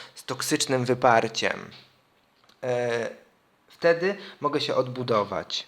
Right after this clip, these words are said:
wtedy mogę o-, się odrodzić. Droga, e, która gdzieś majaczy w przysz-, w,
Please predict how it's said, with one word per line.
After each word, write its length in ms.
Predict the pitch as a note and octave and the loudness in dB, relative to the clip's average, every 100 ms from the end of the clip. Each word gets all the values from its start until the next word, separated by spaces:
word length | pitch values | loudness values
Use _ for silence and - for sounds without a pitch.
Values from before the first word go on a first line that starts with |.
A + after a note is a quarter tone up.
| _ _ - | _ _ -8
wtedy 260 | - C#3+ | -6 -2
mogę 340 | D3 C3+ C3+ - | 0 2 0 0
o-, 80 | |
się 180 | B2+ - | -2 -2
odrodzić. 760 | C3+ C3 B2+ A2+ A2 F2+ - - - _ _ _ - _ _ _ - - - - - _ | -4 0 0 0 -4 -12 -14 -14 -16 _ _ _ -20 _ _ _ -20 -20 -20 -20 -20 _
Droga, 520 | - F#3 G3 F#3 F3+ - | 0 4 6 8 8 8
e, 300 | D#3 D3+ D3 | 8 8 6
która 240 | - D3+ | 6 6
gdzieś 260 | D3 D3+ D#3 | 6 2 2
majaczy 440 | D#3+ D3+ C#3+ C#3+ | 6 8 6 4
w 60 | B2+ | -2
przysz-, 360 | - C3 - C3 | -2 -2 -2 -2
w, 540 | C3 B2+ A#2 B2 A#2+ | 0 0 2 4 4